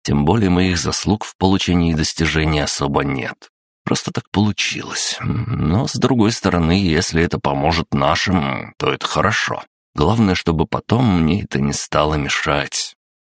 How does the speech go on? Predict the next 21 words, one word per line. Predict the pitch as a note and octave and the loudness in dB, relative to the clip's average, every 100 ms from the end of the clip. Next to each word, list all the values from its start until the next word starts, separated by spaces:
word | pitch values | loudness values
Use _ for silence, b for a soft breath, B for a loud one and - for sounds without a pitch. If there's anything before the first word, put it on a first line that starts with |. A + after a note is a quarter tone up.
| _ | _
Сатия, | - - E2 G#2 - F#2 | -6 0 0 0 2 2
видимо, | E2+ E2+ E2+ D#2+ | 2 2 2 2
поняв | D#2 D2+ D#2 - | 0 0 0 0
мои | D2+ C#2+ | 0 0
сомнения | - C#2 C2+ D#2+ E2 D2 | 0 -2 0 0 2 0
лучше | B1+ C#2+ - - D2 | 0 -2 -2 -2 -2
меня, | C2 A#1 C2+ C2+ - _ | -2 -2 -2 -2 -6 _
неожиданно | - C2 B1+ - D2+ D#2+ E2+ E2+ | -4 -2 -2 -2 0 2 2 0
предложила: | D2 D2+ E2+ G2 F#2+ F#2 A#1 - _ _ _ _ - | -2 0 0 0 0 0 -2 -8 _ _ _ _ -2
"Мы | D#2+ D#2+ | 0 2
можем | E2 A#2+ C#3 C#3 D#3 - | 2 2 2 2 2 2
провести | C#3 A#2 G2+ - D2+ | 2 2 0 0 -2
открытую | D2+ - F2 F2 F2 F2 | -2 0 0 0 0 0
церемонию | - F#2 D#2+ D#2+ G2+ A2 F#2 | 0 2 2 4 4 4 4
награждения, | F2+ D#2+ E2 E2+ F#2 F#3+ F#3 D#2 D#2+ E2 | 2 2 0 0 0 0 2 0 0 0
но | F2 F2 C#2+ C2 | 2 2 0 -2
скрыв | - E2 E2+ - | -2 -2 -2 -4
твое | D#2+ E2+ E2 | 0 2 2
имя | D2+ D2 E2 E2 F2+ | 0 0 0 2 4
и | A2 | 4
облик. | A#2+ C#3+ C3+ D2+ C#2+ - | 4 2 0 -2 -4 -6